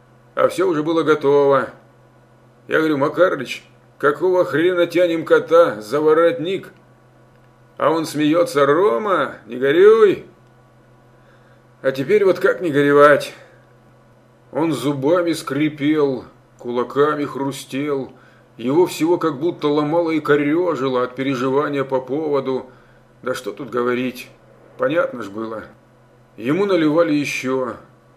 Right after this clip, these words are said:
«Прошу вас, Роман Олегович». «Нет», он мотал головой, «мне завтра на съемку.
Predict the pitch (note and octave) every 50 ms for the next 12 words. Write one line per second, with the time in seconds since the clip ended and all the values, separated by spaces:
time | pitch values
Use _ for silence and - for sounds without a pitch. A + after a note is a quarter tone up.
0 | _ _ _ - A#2 A#2+ - - E3 F#3 F#3+ D#3+ - - - - _ _ _ _
1 | _ - A#2 A#2+ B2 B2 A#2+ B2 C3 B2+ A2+ A2 G#2+ G#2 - - _ _ _ _
2 | _ _ _ _ _ _ _ _ _ _ _ _ _ _ _ _ _ _ _ _
3 | _ _ _ G#2 A#2 C3+ D#3 D#3+ D#3+ D#3+ D#3+ D#3 D#3 D3 C3+ B2+ - - - -
4 | _ _ _ _ _ _ - A#2+ C#3 C#3 C3 C3 C3 B2+ C3 C3 C3 A#2+ A2 B2
5 | B2 B2 A#2+ A#2+ A#2+ A#2+ A#2+ B2 A#2+ A2+ G2 - - - - A#2 C#3 D3 C3+ A#2
6 | C3+ C3+ C3 C3 A#2 B2 B2 B2+ B2 - B2 A#2+ B2 B2+ B2+ B2+ B2+ B2 A#2 B2
7 | A#2+ A2+ G#2+